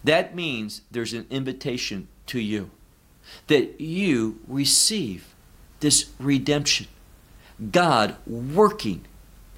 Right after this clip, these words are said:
and, and destroying your sinfulness, so that there's nothing that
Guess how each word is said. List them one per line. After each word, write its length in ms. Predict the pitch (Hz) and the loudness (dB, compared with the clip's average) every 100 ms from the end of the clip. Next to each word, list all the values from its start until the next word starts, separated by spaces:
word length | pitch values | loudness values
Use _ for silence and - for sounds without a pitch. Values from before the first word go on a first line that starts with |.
| - - - - | -20 -20 -6 0
and, 240 | 170 147 | 2 2
and 320 | 170 156 147 135 | 2 2 0 -2
destroying 760 | 143 - - - 202 190 117 - - _ _ _ _ _ _ _ | 2 4 2 -2 -4 -4 -6 -14 -20 _ _ _ _ _ _ _
your 200 | 117 151 | -2 2
sinfulness, 920 | 147 - 170 165 123 101 - - - - - - - | 4 4 2 -4 -8 -6 -4 -4 -6 -12 -18 -14 -2
so 240 | - 185 156 | 4 6 6
that 180 | 160 | 6
there's 300 | 156 143 131 | 6 6 4
nothing 580 | 147 151 196 220 220 196 | 2 2 4 4 4 4
that 160 | 170 | 4